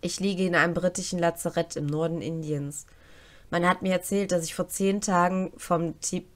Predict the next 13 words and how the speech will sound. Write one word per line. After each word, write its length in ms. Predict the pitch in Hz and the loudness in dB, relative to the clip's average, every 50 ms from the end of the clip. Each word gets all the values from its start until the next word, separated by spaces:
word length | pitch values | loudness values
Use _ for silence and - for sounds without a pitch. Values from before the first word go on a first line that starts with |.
| - - - - | -20 -20 -18 -8
tibetanischen 880 | - - 185 175 185 175 - - 170 160 170 180 208 190 - - 185 180 | -6 -4 -2 -2 -2 -2 0 4 6 8 8 8 6 2 -2 -2 0 2
Mönchen 560 | 175 175 185 202 - - 202 190 190 190 - - - _ - | 2 2 2 0 -2 -4 -4 -4 -4 -4 -6 -10 -10 _ -4
am 160 | 175 170 170 | -2 0 0
Ufer 320 | 147 160 175 - - 202 | 0 -2 -2 0 0 2
eines 320 | - 98 160 170 170 165 - | 2 2 2 0 -2 -6 -8
Flusses 440 | - 180 180 175 - 190 185 - | -8 -8 -6 -6 -6 -6 -4 -4
nahe 220 | 175 165 160 160 165 | 0 2 2 2 2
der 140 | 165 170 165 | 2 0 -2
Stadt 400 | - - 170 165 170 - - - - - - - - - - - - - - - | -2 0 0 0 -2 -2 -8 -14 -16 -20 -20 -20 -20 -20 -20 -20 -20 -20 -14 -6
Lhasa 720 | - 170 165 165 165 160 165 175 185 190 180 160 160 151 147 | -2 0 2 2 2 4 6 6 8 6 6 4 2 2 2
bewusstlos 680 | 147 - 156 147 160 185 180 - - - 156 147 - - | 2 0 -2 -2 -4 -6 -6 -6 -2 0 0 0 0 0
aufgefunden 720 | - 165 - - - 156 - - 160 156 - - 147 151 | 0 0 -2 -2 -8 -12 -6 -6 -4 -4 -4 -6 -6 -4
wurde. 380 | 151 151 151 151 151 147 151 | -4 -4 -2 -2 -4 -4 -6